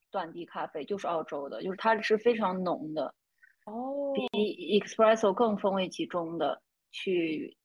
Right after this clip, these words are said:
Speaker 1: 变成了那个，就所以你点完是很小的一杯。它最开始是在墨尔本那边，所以我看新加坡有一些咖啡馆最开始有这个，我还很纳闷，后面我还去查了一下，就是你刚说的澳洲的那边过来的咖啡，
Speaker 2: 嗯。
Speaker 1: 确实不一样。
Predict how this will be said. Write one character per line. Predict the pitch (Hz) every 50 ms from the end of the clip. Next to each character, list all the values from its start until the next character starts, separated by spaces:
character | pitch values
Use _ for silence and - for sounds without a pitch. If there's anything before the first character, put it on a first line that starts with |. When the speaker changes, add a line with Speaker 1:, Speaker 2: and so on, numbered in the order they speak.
| _ _ _
Speaker 1:
变 | 208 196 185 185
成 | - 185 170
了 | 175 175 170
那 | 175 175 165
个， | 160 156 170
就 | 202 208
所 | 202 - 226 220
以 | 214
你 | 185 202
点 | 190 - 185 156 156
完 | 156 151 147 170
是 | - - 196 190
很 | - 180 175 180
小 | - 202 127 156
的 | 147
一 | 160 160 156
杯。 | - - - -
它 | - - 196 190
最 | - 214 208
开 | 202 202 202
始 | 196 196
是 | 190 185
在 | - 185 185
墨 | 190 190 185
尔 | 180 185
本 | 190 - 160 - - -
那 | -
边， | - - - - _ - - - - - - -
所 | - 233
以 | 240 240 226 - -
我 | 240 233
看 | 240 349 349
新 | 349 370 349
加 | 339 330 320
坡 | 330 330
有 | 262 190 185
一 |
些 | 190 233 233
咖 | 233 247 240
啡 | 240 233 247 233 240 240 240 _
馆 | _ - 165 139 170
最 | - 214
开 | 202 214 214
始 | 214 -
有 | 208 160 147
这 | 147 190 185
个， |
我 | 175 165
还 | 175 170 175 190
很 | - - 175 - - _ _ _ _ _ _
纳 | - 190 175
闷， | 190 190 190 180 160 - 185
后 | - - 208
面 | 185 175
我 | 175 170
还 | 175 160 160
去 | - - 165
查 | - - - 95 -
了 | -
一 | - -
下， | - - 131
就 | - - 185
是 | 185 175
你 | 156 143
刚 | - 143 156
说 | 165 - 175
的 | 165 151
澳 | - 160 156 147
洲 | - 139 127 -
的 | - - - -
那 | - - -
边 | - - - - _
过 | _ - - -
来 | - -
的 | - -
咖 | - - -
啡， | - - _ - - - - - 226 214 202
Speaker 2:
嗯。 | 196 190 -
Speaker 1:
确 | 214 190
实 | 190 - 170
不 | 165 -
一 | 175 165 160 160
样。 | 165 156 151 151